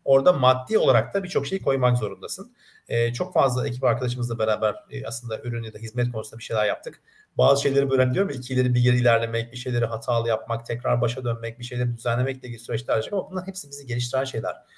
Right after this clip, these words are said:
Hani, e, burada gerçekten de bu süreçlerin hepsini, m, nasıl diyeyim, öğretici olarak görüyorum. Bunlar dezavantaj şeyler değiller. Birçok girişimci bunu yaşıyor zaten. Ama böyle büyüyoruz ve böyle öğreniyoruz. O yüzden de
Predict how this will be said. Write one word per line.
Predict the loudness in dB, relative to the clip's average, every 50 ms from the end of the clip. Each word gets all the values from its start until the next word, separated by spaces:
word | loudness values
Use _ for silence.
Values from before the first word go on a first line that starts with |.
| -20 -20 _ _ -4
Hani, | 0 2 4 4 2 0 -4 -4
e, | -2 0 0 2 0 0 0
burada | 0 2 4 4 4 2 -2 -6 -8 -4
gerçekten | 0 0 0 0 0 -4 -2 -2 -2 -2 -2
de | -4 -6
bu | -6
süreçlerin | -2 0 0 0 2 -2 -2 0 0
hepsini, | -2 -2 -4 -4 -2 -2 -2
m, | -4 -6 -8 -8 -8 -8 -12 -20 -20 -20 -14
nasıl | -8 -8 -8 -8 -6
diyeyim, | -10 -10 -8 -2
öğretici | 2 4 4 4 4 4 2 4
olarak | 4 4 4 2 0 -2
görüyorum. | -6 -4 -2 -4 -4 -6
Bunlar | -8 -8 -8 -6 -2 -2
dezavantaj | -2 0 0 0 0 -2 0 0 -2 -2 -2
şeyler | -4 -2 0 0 0 0
değiller. | 0 0 0 0 0 -2 -12 _ -18
Birçok | -14 -8 -6 -6 -4 -4
girişimci | -6 -4 0 2 2 2
bunu | 2 2 0
yaşıyor | 0 0 0 2 2 4
zaten. | 4 4 2 2 2 -2 -4 -4 -12 -20 -20 -20 -20 -20 -20 -16 -8
Ama | -2 -2 -2 2
böyle | 4 6 8 8 6 6
büyüyoruz | 6 2 2 2 2 0 2 4
ve | 2 2 4
böyle | 6 4 6 6
öğreniyoruz. | 6 4 4 2 0 -4 -8 -10 -8 -6 -4
O | -2
yüzden | -2 2 4 6 6 8
de | 6 6 4 2